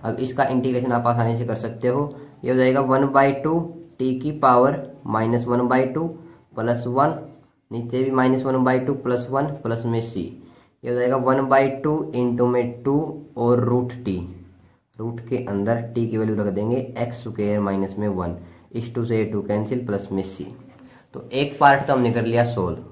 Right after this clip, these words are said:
अब अगला part है टू upon में रूट के अंदर है एक्स स्क्वायर माइनस में वन,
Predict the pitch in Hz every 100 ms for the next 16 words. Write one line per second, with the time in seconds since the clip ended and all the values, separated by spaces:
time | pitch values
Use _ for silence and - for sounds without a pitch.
0 | - 110 107 131 135 135 135 160 151 147
1 | - 170 160 139 139 135 139 143 135 135
2 | 135 131 131 147 - - - - - 143
3 | - - 139 139 135 127 123 120 120 107
4 | 92 85